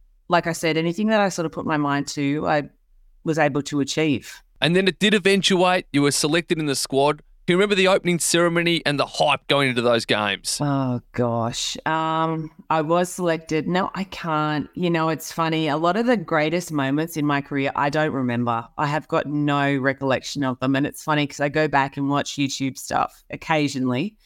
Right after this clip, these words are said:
Speaker 1: There wasn't a lot from around there, but, um, I don't, it doesn't really evoke any emotion in me 'cause I don't remember it.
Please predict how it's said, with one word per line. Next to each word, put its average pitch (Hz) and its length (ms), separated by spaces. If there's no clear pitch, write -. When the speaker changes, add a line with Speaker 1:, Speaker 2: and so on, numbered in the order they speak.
Speaker 1:
There 165 100
wasn't 208 280
a - 20
lot 143 260
from 143 220
around 131 300
there, 135 260
but, 143 320
um, 160 600
I 196 100
don't, 208 380
it 185 180
doesn't 208 240
really 233 240
evoke 151 380
any 156 240
emotion 139 440
in 139 60
me 143 100
'cause - 120
I 143 80
don't 170 200
remember 143 520
it. 120 100